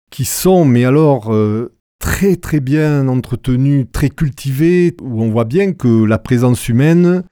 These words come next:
y est. Et quand on circule et,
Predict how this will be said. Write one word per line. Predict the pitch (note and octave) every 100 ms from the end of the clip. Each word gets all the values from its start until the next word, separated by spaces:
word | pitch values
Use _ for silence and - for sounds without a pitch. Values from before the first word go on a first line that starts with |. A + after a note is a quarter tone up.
| -
y | C3+ C3 F#3+
est. | C#3+ F2+ _ _
Et | A2+ A2 G#2 -
quand | B2+ B2+ C3
on | B2 A2+ A2
circule | G2+ - A2+ - C3+ C#3+
et, | G2+